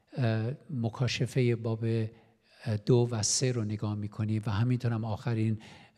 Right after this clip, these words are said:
باب کتاب مقدس بیست و یک، بیست و دو می‌بینیم که چقدر با هم دیگه یک و-، چیزی دارن، چی می‌گن؟ یک، یک رابطه‌ای اونجا هست، چون اینجا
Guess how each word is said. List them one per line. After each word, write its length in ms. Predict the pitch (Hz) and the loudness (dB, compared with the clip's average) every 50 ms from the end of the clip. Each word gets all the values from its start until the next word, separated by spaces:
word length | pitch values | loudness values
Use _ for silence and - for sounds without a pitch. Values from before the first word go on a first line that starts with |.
| - 165 131 | -8 -6 -2
باب 280 | 117 120 113 120 110 120 113 110 107 | -2 0 0 0 0 0 0 -2 -2
کتاب 500 | 104 - - - - - 123 - 120 107 | -4 -8 -14 -16 -8 -6 -2 -2 -2 -2
مقدس 320 | 107 107 107 107 110 107 104 | -2 -2 -2 -2 -2 -4 -4
بیست 260 | 117 104 - - - | -4 -4 -4 -2 -2
و 20 | |
یک، 200 | 113 110 110 110 | -2 -2 -2 -4
بیست 260 | - - - - - | -4 -4 -4 -2 -2
و 60 | - 107 | -2 0
دو 420 | 98 131 139 127 110 113 110 - - - - - _ - | 2 4 4 4 4 0 -2 -4 -10 -20 -20 -12 _ -2
می‌بینیم 360 | 131 113 123 117 120 120 120 | -2 0 2 2 0 0 -2
که 400 | - - - 120 117 120 117 113 - - - _ _ - | 0 0 0 2 0 0 -2 -6 -10 -20 -20 _ _ -14
چقدر 680 | - - - 135 117 120 113 123 123 127 123 - - - - _ _ - | -10 -4 -2 0 0 0 0 -2 -2 -2 -4 -6 -12 -20 -20 _ _ -10
با 80 | - 104 | -10 -8
هم 240 | 92 107 113 113 110 | -4 -4 -4 -4 -4
دیگه 440 | 107 113 107 117 117 117 117 110 - - _ _ - | -6 -4 -4 -2 -2 -2 -4 -6 -10 -20 _ _ -4
یک 180 | 127 123 123 - 120 120 | -4 -4 -4 -6 -8 -6
و-، 140 | 131 131 127 | -8 -8 -8
چیزی 360 | - - - 135 123 131 120 | -10 -6 -6 -4 -4 -4 -4
دارن، 420 | 120 113 107 104 101 101 101 101 - - _ _ _ _ _ - | -4 -4 -4 -4 -4 -6 -6 -8 -12 -16 _ _ _ _ _ -18
چی 140 | - - 120 | -12 -10 -8
می‌گن؟ 300 | 113 110 107 104 104 107 - | -6 -6 -6 -8 -8 -8 -8
یک، 440 | 120 113 113 - - - - 277 202 | -8 -8 -8 -10 -20 -20 -18 -10 -8
یک 300 | 123 117 117 - - - _ _ _ _ - - | -6 -6 -6 -10 -16 -20 _ _ _ _ -12 -6
رابطه‌ای 680 | 143 127 110 107 107 113 104 - - - 131 131 135 135 | -4 -2 -2 -2 -2 -4 -6 -4 -2 -2 -2 -2 -2 -2
اونجا 260 | 123 123 113 123 113 | -2 -4 -4 -4 -6
هست، 420 | 104 107 123 120 110 104 - - - - - - | -6 -6 -6 -6 -6 -6 -10 -12 -14 -20 -18 -10
چون 220 | - - 135 120 | -4 -2 0 0
اینجا 400 | 120 120 110 139 131 127 127 123 | 0 0 2 2 2 2 2 -2